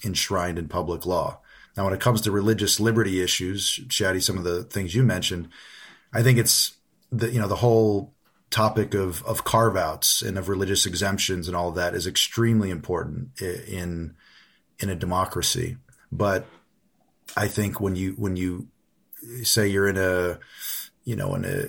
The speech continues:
an Islamic context, or, or, you know, you look at what, you know, there's a new government coming in, in Israel, and some of what the people in that new government want to see in public law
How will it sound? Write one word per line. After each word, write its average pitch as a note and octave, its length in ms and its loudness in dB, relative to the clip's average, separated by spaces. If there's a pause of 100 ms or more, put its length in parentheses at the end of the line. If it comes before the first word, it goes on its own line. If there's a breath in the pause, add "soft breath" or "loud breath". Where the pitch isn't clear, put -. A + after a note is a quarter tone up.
an G2+ 80 -2
Islamic F#2+ 460 0
context, F2 680 0
or, G2 360 2
or, A2 320 4
you A2 120 -2
know, G2+ 140 0
you G2+ 120 0
look A2 200 2
at A2 120 2
what, G#2+ 240 0 (100)
you G#2+ 100 -2
know, F#2+ 80 -4
there's F#2+ 160 -2
a F#2+ 60 -2
new G2 160 0
government G2+ 480 0
coming G#2 260 0
in, G2+ 180 0
in A2 140 4
Israel, G2+ 500 0
and - 140 -2
some F#2+ 160 0
of F2+ 120 -2
what F#2+ 300 0 (580 soft breath)
the G2 100 -2
people G#2 680 2
in C#3+ 220 6
that G2 240 4
new F#2+ 160 0
government F2 520 -2
want F#2+ 360 0
to F2+ 120 -2
see F#2 360 0
in G2 260 -2
public G2 400 -2
law F#2 420 2